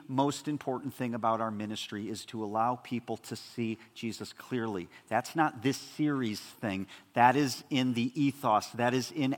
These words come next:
everything that we do here. We had no ambitions for campuses or services or numbers. When we started this church, how do we get people to see Jesus clearly? In essence, how do we expose people to the glory of God?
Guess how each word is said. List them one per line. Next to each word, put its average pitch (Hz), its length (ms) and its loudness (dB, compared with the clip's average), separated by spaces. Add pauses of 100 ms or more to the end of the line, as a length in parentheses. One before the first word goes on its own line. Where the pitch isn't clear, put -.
everything 131 500 -2
that 123 100 -4
we 117 100 -2
do 117 240 0
here. 104 220 0 (240)
We 139 160 6
had 127 240 4
no 131 240 4
ambitions 143 680 2
for 107 320 2 (300)
campuses 160 760 2
or 107 140 -2
services 151 960 0
or 110 280 4 (420)
numbers. 135 920 4 (760)
When 110 120 -4
we 113 80 0
started 151 320 4
this 123 160 0
church, - 340 -2 (160)
how 143 280 6
do 151 80 2
we 147 100 2
get 139 300 2
people 123 440 0 (140)
to 135 140 0
see 131 440 0 (140)
Jesus 131 460 0
clearly? 123 500 0
In 135 140 0
essence, 135 340 0
how - 300 6
do 170 80 4
we 160 120 6
expose 143 600 2
people 123 360 -2 (220)
to 156 140 -2
the 131 80 0
glory 123 400 2
of 101 120 -6
God? 98 360 4